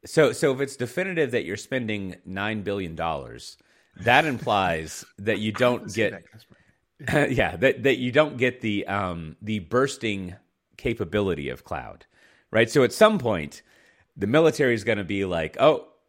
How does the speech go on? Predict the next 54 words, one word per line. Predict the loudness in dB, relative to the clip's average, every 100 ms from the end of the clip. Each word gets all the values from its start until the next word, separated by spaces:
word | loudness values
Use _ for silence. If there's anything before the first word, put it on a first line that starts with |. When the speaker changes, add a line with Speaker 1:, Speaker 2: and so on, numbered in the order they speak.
| -6
Speaker 1:
we're, | -2 2 2
uh, | 2 2 0
we're | 0 0
a |
dollar | 4 4 4 2
over | 0
nine | -2 -2 -2
billion. | -2 0 -2 -6 -12 _ _ -20
Shut | -4 0 2
it | 6
all | 6 4
down," | 2 -2 -4 -14 _ _ _ _ _ _
right? | -2 0 0
Like, | -2 -4 -8 -6
and, | -6 -4
and | -6 -2
so, | 0
like, | 2 2 0 -10 _ _ _
at | -6
some | 2 4 4
point, | 0 0 -2 -4
like, | -4 -4
if | -4
you | -4 0
have, | 2 4 2
like, | 0 0
a |
fixed | -6 -4 -6 -4 -6
amount | -4 -4
of | -6 -6
cloud | -2 -2 -2
that | -4
you're | -6 -8
using, | -10 -12 -12 -14 -16 -20 _ _ _ _
you | -10
sort | -2 0 2
of, | 2
like, | 2 2 0 -6 -20 _ _ _ -20 -6
like, | -4 -4 -12 -16 4
then | 6 6
what | 4
do | 4
you | 2
do | 0 -4 -2
Speaker 2:
<laughs> | 0 0 -4 _
Speaker 1:
if, | -2 -2 0
if, | -2 -2 -6
if | -4 -2
you, | 0 2
uh, | 2 2 0
you | -2 2
go | 2 4
over | 2 0 -2
that? | -4 -6 -10